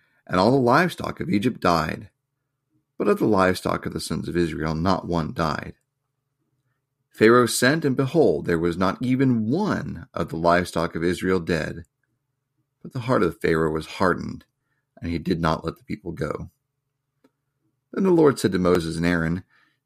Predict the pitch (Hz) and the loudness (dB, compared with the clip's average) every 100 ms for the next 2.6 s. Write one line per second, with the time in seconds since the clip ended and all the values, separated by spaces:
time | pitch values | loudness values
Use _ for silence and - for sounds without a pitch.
0 | _ - 107 - 120 131 131 135 120 127 | _ 0 0 0 -2 0 2 2 2 0
1 | 147 147 143 135 127 - 180 - - 92 | 0 2 0 0 -4 2 2 2 0 -2
2 | 139 170 117 80 78 | -2 -2 -2 -2 -6